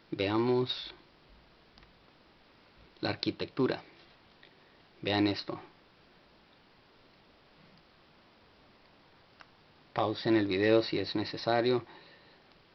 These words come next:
Vean el, el diseño. Nos, este, o sea, no solamente las letras, pero los diseños. De hecho, estos sí-, símbolos, símbolos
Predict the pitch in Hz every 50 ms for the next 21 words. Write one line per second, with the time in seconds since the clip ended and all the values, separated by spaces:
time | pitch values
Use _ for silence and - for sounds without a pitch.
0 | - - - - - - - - _ - - - - - - - - - - -
1 | 113 110 110 120 120 127 - - 107 104 110 - - 104 101 - 101 - - -
2 | 113 113 - - - - - - - - 104 104 - - - - 87 - - -
3 | - 120 117 113 101 - - - - - - - - - 117 110 107 107 101 -
4 | 117 113 113 113 107 - 107 101 101 95 101 113 123 123 - 135 127 - - -
5 | - 104 101 101 101 - - 95 - - 113 113 110 101 98 - - - - -
6 | - - - - - - - - - - - - - - - - - - - -
7 | - - - - - - - _ _ - - - - - - - - - - _
8 | - _ - - - - - - - - - - - - - - - - - -
9 | - - - - _ - _ - _ - - - - - - - - _ _ -
10 | - - - - 110 107 107 104 - 131 120 110 95 - 107 113 - - - 131
11 | 113 - - - - 123 - - 170 160 - - - - - - 120 127 131 135
12 | 135 127 120 117 117 110 - - - - - - - - 143 139 143 135 120 113
13 | 113 - -